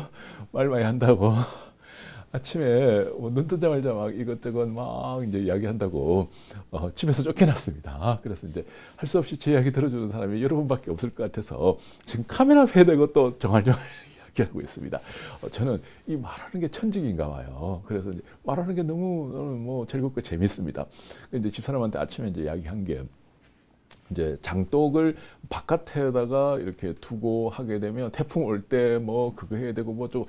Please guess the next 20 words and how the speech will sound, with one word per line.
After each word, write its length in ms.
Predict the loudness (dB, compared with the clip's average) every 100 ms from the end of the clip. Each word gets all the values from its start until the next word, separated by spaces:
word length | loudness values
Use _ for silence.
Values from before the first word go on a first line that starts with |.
| -8 -14 -8
그러니까 300 | -6 -4 -8 -10
"실내에 280 | -4 2 2
두면 240 | 2 0 -2
어때?" 680 | 0 2 2 4 2 2 -4
이제 280 | -2 0 -2 -6 -10
그러면 540 | -4 -4 -2 -6 -6 -8
이제 140 | -8
관리하기도 420 | -6 -2 0 0 -4
쉽고 440 | -10 -4 -2 0
뭐 180 | -2 -2
저도 240 | -2 -2
이렇게 220 | -6 -4
이야기를 280 | -4 -4 -6
하니까 300 | -8 -8 -8 -10 -18 -14
장독을 480 | -8 -6 -4 -2 -2
실내에 280 | -4 -4 -4
두면 240 | -4 -8
안 140 | -8 -6
된대요. 340 | -2 0 0 -4 -4
왜냐? 480 | 0 0 0 -2